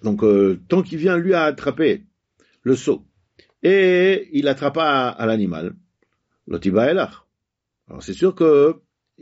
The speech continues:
t'as pas besoin de te poser la question, c'était le mot d'hier, l'otiba elach, t'as pas besoin de question, c'est évident de dire que quoi, des baïs rocha veruba, mais les gars, il faut absolument qu'elle soit la majorité à l'intérieur, sinon lui, si elle a seulement la tête, il risque ensuite de sortir avec elle, et de sortir avec le seau,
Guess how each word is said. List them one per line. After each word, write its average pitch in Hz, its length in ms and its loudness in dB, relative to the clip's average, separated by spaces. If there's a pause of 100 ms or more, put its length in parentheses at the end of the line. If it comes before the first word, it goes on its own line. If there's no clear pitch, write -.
t'as 107 120 -6
pas 120 120 -2
besoin 117 220 -2
de 113 80 -6
te 107 100 -6
poser 113 220 -2
la 113 60 2
question, 117 200 -4
c'était 101 160 -8
le 101 80 -2
mot 113 140 0
d'hier, 104 240 0
l'otiba 139 240 -2
elach, 101 160 -2
t'as 123 60 -16
pas 127 40 -8
besoin 139 160 -2
de 127 80 0
question, 120 320 -2
c'est 120 180 0
évident 131 440 0
de 123 80 0
dire 143 280 0
que - 60 -10
quoi, 139 380 -2 (320)
des 98 80 -6
baïs 104 160 -2
rocha 120 240 -2
veruba, 143 560 -2
mais 117 180 -6
les 151 100 0
gars, 139 280 -2
il - 80 -20
faut 107 120 -6
absolument 131 400 -6
qu'elle 107 120 -4
soit 135 220 -2 (260)
la 123 160 -2
majorité 143 720 0
à 143 60 -4
l'intérieur, 143 420 -2
sinon 160 260 -8
lui, 175 380 0 (600)
si - 140 -6
elle 175 100 4
a 180 60 2
seulement 170 280 -6
la 151 100 0
tête, 147 340 -2
il 147 140 -2
risque 175 260 0
ensuite 151 300 -2
de 151 100 0
sortir 147 400 -2
avec 127 280 0
elle, 117 300 0 (340)
et 127 40 -2
de 135 80 -2
sortir 143 300 0
avec 143 220 2
le 156 100 0
seau, - 300 -4